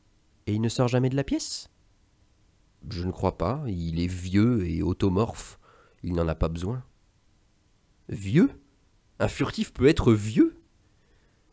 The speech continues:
Comme tous les êtres vivants, oui. Ces métamorphoses sont plus lentes, plus prévisibles. Il ne se déplace plus vraiment. C'est pour ça que vous l'avez vu si facilement. Il permute, il fait des combinatoires de membres.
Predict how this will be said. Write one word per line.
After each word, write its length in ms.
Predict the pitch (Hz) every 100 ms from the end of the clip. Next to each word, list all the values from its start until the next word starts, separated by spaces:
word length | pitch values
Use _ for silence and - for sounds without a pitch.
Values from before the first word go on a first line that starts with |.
| _ _ _
Comme 260 | - 85
tous 140 | 80 98
les 180 | 92 104
êtres 200 | - 113
vivants, 300 | 143 220 262
oui. 200 | 233 262 _ _ _ _ _ _ _
Ces 160 | - 123
métamorphoses 580 | 135 156 170 - 202
sont 240 | - - 160
plus 240 | - 180
lentes, 560 | 180 160 123 - - - -
plus 140 | 123
prévisibles. 800 | - 131 123 127 113 98 87 78 - _ _ -
Il 120 | 98
ne 60 | 107
se 140 | -
déplace 420 | 107 110 113 107
plus 200 | - 110
vraiment. 400 | 107 101 101 90 82 _ _ _ _ _ _ _ -
C'est 120 | 131
pour 140 | 170
ça 120 | -
que 80 | 285
vous 100 | 170
l'avez 220 | 151 123
vu 160 | 113 120
si 200 | - 104
facilement. 540 | 95 95 104 95 92 - - _ _
Il 140 | 120 123
permute, 640 | 180 175 214 - - - - -
il 120 | 101
fait 160 | - 113
des 240 | 104 101
combinatoires 680 | 98 123 117 120 113 117 110
de 80 | 120
membres. 480 | 151 196 107 104